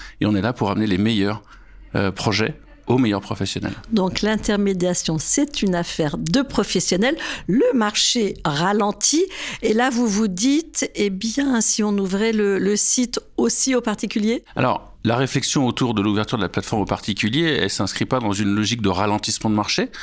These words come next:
Speaker 1: elle se, elle s'inscrit plutôt dans une logique d'anticipation du marché. On, on sort d'une période qui était une période très... Euh, un marché plutôt orienté, euh, vendeur. On est aujourd'hui en train de basculer sur un marché qui est plutôt un marché d'acheteurs.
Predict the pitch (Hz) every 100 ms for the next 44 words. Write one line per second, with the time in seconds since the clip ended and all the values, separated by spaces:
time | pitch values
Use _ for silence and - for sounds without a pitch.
0 | - - - 107 - 107 - 113 123 -
1 | 131 120 139 113 101 107 107 139 127 139
2 | - 131 127 117 - 135 123 117 - -
3 | - - - - - - 107 110 98 107
4 | - 143 135 113 101 110 110 123 117 90
5 | 107 - 107 101 104 110 110 85 - 110
6 | 104 90 85 - - 92 90 120 98 120
7 | 147 135 117 110 117 110 95 101 104 190
8 | 185 95 - - - - - 101 107 104
9 | 120 131 110 127 110 104 - 117 117 -
10 | 104 101 - - - - 123 143 131 110
11 | 98 104 95 - 170 196 104